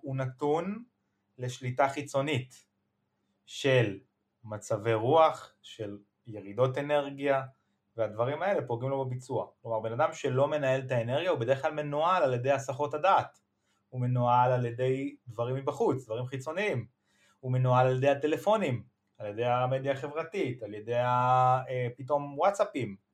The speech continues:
הוא מנוהל על ידי זה, ואז רמת האנרגיה שלו, רמת התפקוד, רמת הביצוע, התוצאות, רמת הבהירות, יש תופעה שנקראת עמימות מחשבתית, זה מצב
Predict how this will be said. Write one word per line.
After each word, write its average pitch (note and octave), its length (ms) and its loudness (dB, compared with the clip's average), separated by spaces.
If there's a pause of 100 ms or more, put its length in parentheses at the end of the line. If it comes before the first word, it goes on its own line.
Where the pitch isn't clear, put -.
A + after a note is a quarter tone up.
(400)
הוא A#2+ 100 -12
מנוהל B2 400 2
על D3 160 4
ידי A#2 200 -2
זה, A2+ 260 -4 (220)
ואז C3+ 460 0
רמת B2+ 320 -2
האנרגיה D#3+ 420 -2
שלו, A#2 420 -4 (160)
רמת B2+ 340 -4
התפקוד, C3+ 540 -6
רמת B2 240 -10
הביצוע, C#3+ 580 4 (320)
התוצאות, C#3+ 680 6 (1160)
רמת D#3 460 2
הבהירות, D3+ 880 4 (260)
יש D#3 200 0
תופעה D#3+ 380 4
שנקראת D3 360 -2 (200)
עמימות C#3+ 600 -2
מחשבתית, C#3+ 600 -4
זה A2+ 160 -8
מצב A#2+ 440 -2